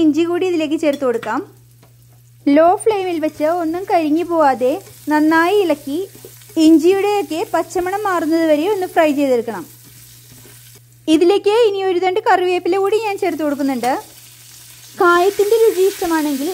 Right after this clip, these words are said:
അതും കൂടി അല്പം ചേർത്ത് കൊടുക്കാവുന്നതാണ്. എനിക്ക് റൈസിൽ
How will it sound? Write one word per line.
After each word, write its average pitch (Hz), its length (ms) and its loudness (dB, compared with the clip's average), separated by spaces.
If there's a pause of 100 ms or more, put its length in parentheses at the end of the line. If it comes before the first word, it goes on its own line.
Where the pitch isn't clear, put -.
അതും 294 220 -2
കൂടി 330 220 -2
അല്പം 339 300 0
ചേർത്ത് 302 240 0
കൊടുക്കാവുന്നതാണ്. 254 680 -4 (1160)
എനിക്ക് 320 260 2 (100)
റൈസിൽ 370 380 0